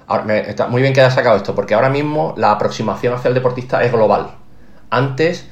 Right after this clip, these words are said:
era más individu-, independiente, lo que está fuera es una cosa y lo que está dentro es otra. Ahora todo va junto, por una sencilla razón, porque se ha demostrado que si yo estoy mal en casa me puedo lesionar más.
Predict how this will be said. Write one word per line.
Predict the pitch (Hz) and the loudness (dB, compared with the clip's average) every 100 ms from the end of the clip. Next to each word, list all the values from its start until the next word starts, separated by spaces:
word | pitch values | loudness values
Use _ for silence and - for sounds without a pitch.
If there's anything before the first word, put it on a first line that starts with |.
| - - | -20 -6
era | 113 117 | -2 0
más | 123 120 | 0 -2
individu-, | 123 113 110 104 98 | -2 -4 -4 -6 -6
independiente, | 117 110 113 113 127 131 131 | -4 -2 0 2 2 4 4
lo | 120 | 4
que | 110 | 0
está | - 123 | -4 -2
fuera | 156 147 | 2 4
es | 135 147 | 2 2
una | 143 | -2
cosa | 139 156 165 | -2 -2 0
y | |
lo | 131 | 0
que | - | -2
está | - | -2
dentro | 117 117 101 | 0 0 -2
es | 101 | -2
otra. | - - | -4 -2
Ahora | 104 127 139 | 0 2 2
todo | 139 143 | 0 2
va | 131 | 2
junto, | 123 107 95 110 - - | 2 -2 -6 -8 -6 -2
por | 104 | 0
una | 113 | 0
sencilla | 120 104 120 | -2 -2 2
razón, | 120 - 123 - - - - | 4 4 0 -2 -16 -20 -8
porque | 104 101 | -6 -4
se | - | 0
ha | 98 101 101 104 | 2 4 4 4
demostrado | 104 - - 131 135 151 - - - - | 2 0 2 6 6 4 -4 -16 -16 -10
que | 107 | -10
si | - | -6
yo | 92 | -4
estoy | 110 - 113 | -4 -2 0
mal | 113 | 2
en | 113 | 0
casa | 107 127 143 147 | 0 0 2 0
me | 113 | 0
puedo | 104 104 | 2 2
lesionar | 101 104 98 85 - - - | 2 -2 -4 -6 -10 -18 -8
más. | 123 123 - | -6 -6 -12